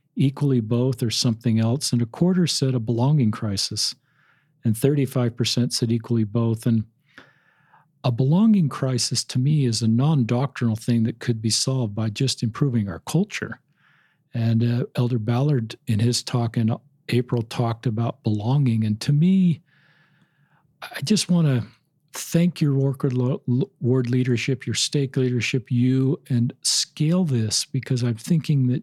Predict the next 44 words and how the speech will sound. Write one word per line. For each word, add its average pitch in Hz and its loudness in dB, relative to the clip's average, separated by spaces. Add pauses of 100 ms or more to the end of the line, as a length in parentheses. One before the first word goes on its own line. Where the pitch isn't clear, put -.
(120)
you've, 156 2 (720)
if 139 -2
we 175 2
could 156 0
have 131 2
measured 131 2
your 127 2
belonging 120 2
index 117 0
to - -4
your 113 2
ward, 117 0 (180)
if 117 -6
we 131 0
could 127 -4
somehow 151 0
put 131 -2
a 117 0
stick - -2
up 120 -4
to - 0
you 117 2
and 113 0
get 120 -2
a 110 -2
number, 113 0 (580)
this 135 0
is 120 0
me 131 2
being 120 0
analytical, 123 0
and 113 0
put 156 0
that 127 -4
same 131 0
stick - -2
up 127 -4
to - -2
you 123 2
and 117 2
get 120 -2
a 117 0
number 117 0
now, 123 0